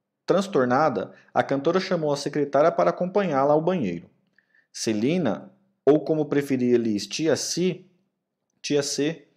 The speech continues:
era seu porto seguro também para assuntos cardíacos.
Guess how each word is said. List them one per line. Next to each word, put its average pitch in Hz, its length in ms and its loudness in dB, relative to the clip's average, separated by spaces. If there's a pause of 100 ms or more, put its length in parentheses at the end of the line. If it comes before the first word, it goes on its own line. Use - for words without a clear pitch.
(500)
era 120 200 2
seu 185 200 4
porto 190 320 2
seguro 170 480 -2
também 190 400 -2
para 185 200 2
assuntos 180 340 -6
cardíacos. 127 720 -4